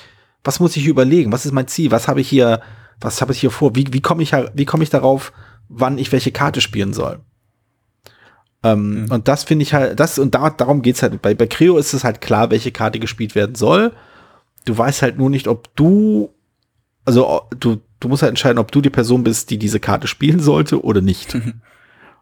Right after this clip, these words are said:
Speaker 2: Mhm.
Speaker 1: Und das ist ein interessanter, äh, interessante Knobelei.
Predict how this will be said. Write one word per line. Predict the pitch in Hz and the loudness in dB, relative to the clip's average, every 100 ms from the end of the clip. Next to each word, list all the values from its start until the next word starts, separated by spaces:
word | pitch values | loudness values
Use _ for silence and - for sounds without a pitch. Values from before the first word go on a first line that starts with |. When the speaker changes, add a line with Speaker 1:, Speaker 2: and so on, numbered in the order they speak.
| _ | _
Speaker 2:
Mhm. | 131 | -2
Speaker 1:
Und | 104 98 - | -2 0 2
das | 160 - - | 0 0 -4
ist | - 151 - | -2 -2 0
ein | 143 | 0
interessanter, | 147 - 139 156 147 135 117 - | 0 0 0 0 2 2 0 -4
äh, | - 131 120 113 - _ _ - | 0 0 0 -2 -8 _ _ -10
interessante | 143 - 139 147 143 | -6 -4 -2 -2 0
Knobelei. | 139 110 92 92 | 0 2 0 -2